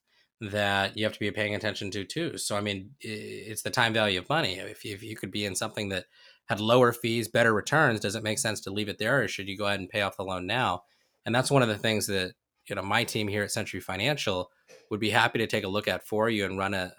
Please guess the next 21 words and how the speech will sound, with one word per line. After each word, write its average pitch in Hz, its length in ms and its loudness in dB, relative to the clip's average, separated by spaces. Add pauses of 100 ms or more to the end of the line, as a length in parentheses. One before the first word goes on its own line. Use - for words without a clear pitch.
(140)
an 104 120 -6
analysis 98 560 -2
for 90 300 -8
you. 87 220 -8 (640)
Uh, 92 340 -4 (320)
so - 180 0
if 101 80 0
that's 127 180 4
something 127 200 6
that 110 100 4
interests 117 360 -2
you, 95 260 -2 (480)
as 117 200 2
always, 107 320 6
just - 220 -4
feel 147 180 -2
free 127 200 0
to 127 60 0
call 113 260 2
into 120 300 -2
our 107 300 4